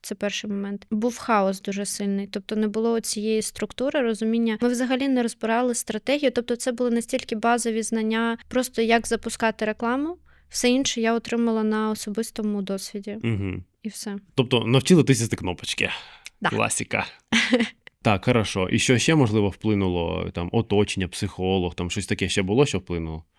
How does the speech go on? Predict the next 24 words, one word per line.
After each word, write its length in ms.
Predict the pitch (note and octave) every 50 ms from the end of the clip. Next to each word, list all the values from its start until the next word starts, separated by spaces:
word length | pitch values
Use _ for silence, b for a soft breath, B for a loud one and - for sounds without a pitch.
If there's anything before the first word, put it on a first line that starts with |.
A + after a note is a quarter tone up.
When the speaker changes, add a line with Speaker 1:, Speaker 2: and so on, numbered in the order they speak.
| b b b b b -
Speaker 2:
Якісь 260 | G2+ F#2+ - A#2+ -
мої 140 | A#2 A#2+ A#2+
поради, 320 | A#2 G#2+ G2+ G2+ A2+ G#2+
може, 180 | G2 G2+ F#2 G2
на 100 | G2 F#2+
зізвонах, 480 | E2 F#2+ E2+ D#2 F2 F2 F2 E2+ - -
я 60 | E2+
не 80 | E2+
знаю. 260 | E2 E2 E2 E2 E2+ - _ _ _ -
Speaker 1:
Е, 80 | - A3+
да, 380 | G#3 G3 F#3+ - C#4 D4 D4 C#4
насправді, 760 | B3+ B3 A#3 - - B3 B3+ D4 D#4+ D#4+ - F4 E4+ D4+ B3
на 140 | A#3+ B3 A#3+
початку 720 | A#3+ A#3 A#3 - D4 D4+ A4+ - - - - C4 A3 F#3+ -
мені 280 | A3 A3+ A#3 A#3+ D4+
здавалося, 760 | E4+ - B3+ B3 A3+ G#3+ A3 B3 C#4 D4+ D4+ D4 - - B3 A#3
що 180 | - - A3+
у 20 | A3+
нас 260 | A3+ A#3+ C4 - -
не 120 | A#3+ A3+
дуже 340 | G#3+ G#3 A#3+ C4 B3+ A#3+ A3+
така 300 | - G#3+ G3+ - G#3 G3+
комунікабельна 920 | G3 - - G#3 G#3+ G#3+ G#3 G#3 - - A3 G#3+ G#3 G3+ G3+ G3+ G3+ G3+
група, 560 | G3 G3+ G3 F#3+ F#3+ - - B3 C#4+ F4+ F#4